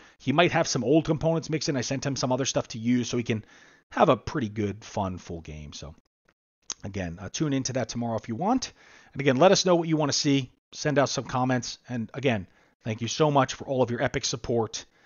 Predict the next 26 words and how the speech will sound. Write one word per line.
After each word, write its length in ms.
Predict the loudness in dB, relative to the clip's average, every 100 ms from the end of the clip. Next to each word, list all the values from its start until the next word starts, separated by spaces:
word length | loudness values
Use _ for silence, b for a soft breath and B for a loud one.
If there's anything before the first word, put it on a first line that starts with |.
| b b b
here 440 | -2 2 4 4
in, 380 | 0 -6 -4 -4
uh, 340 | -2 -2 -4 -8 -10
in 140 | -6
our 80 | -4
Game 260 | -2 -2
Found 300 | -2 -2 -2
for 100 | -4
Secrets 300 | -8 -8 -8
of 60 | -6
the 60 | -4
Lost 240 | -4 -4
Tomb. 220 | -6 -6
It 60 | -4
means 240 | -6 -6
a 20 |
whole 220 | -8 -8 -4
lot 240 | -4 -4
to 160 | -4 -2
us. 340 | -2 -4 -12 b b b b
Uh, 140 | -6 -4
again, 180 | -2 -2
we're 80 | -2
a 60 |
small 260 | 0 6 6
company. 500 | 6 4 4 0